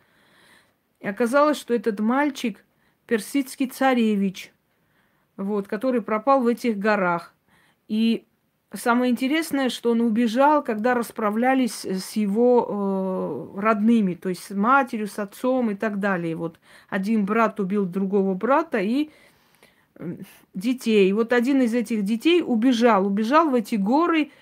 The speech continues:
и там прятался. И вот когда, э, охотники этого ребенка увидели, забрали, и он рассказал, кто он и что он, его долгое время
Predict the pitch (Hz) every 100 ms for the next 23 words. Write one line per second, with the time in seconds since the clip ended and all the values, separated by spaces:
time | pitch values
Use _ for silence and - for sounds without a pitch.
0 | _ 214 196 294 285 240 240 202 170 165
1 | - 170 220 247 262 226 240 247 226 120
2 | - - 220 - 277 262 226 196 202 208
3 | 196 - _ _ _ - 226 226 214 226
4 | 208 233 202 214 214 269 349 247 220 196
5 | 208 226 226 285 320 262 196 220 233 208
6 | 214 208 262 226 247 214 180 - 247 233
7 | 220 202 196 - - 330 349 233 202 220
8 | 269 220 254 202 220 208 285 339 233